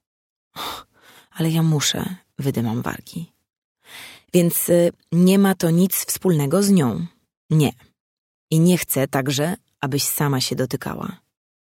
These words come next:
„Słucham?” „A, tak, ten punkt o zakazie masturbacji.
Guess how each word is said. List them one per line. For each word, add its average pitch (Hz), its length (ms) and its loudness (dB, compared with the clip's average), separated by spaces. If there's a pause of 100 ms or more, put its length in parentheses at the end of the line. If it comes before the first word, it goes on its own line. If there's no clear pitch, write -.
„Słucham?” 233 580 0 (680)
„A, 156 320 2
tak, 147 360 -6 (540)
ten 151 200 0
punkt - 380 2
o 143 40 0
zakazie 143 380 -2
masturbacji. 139 760 -4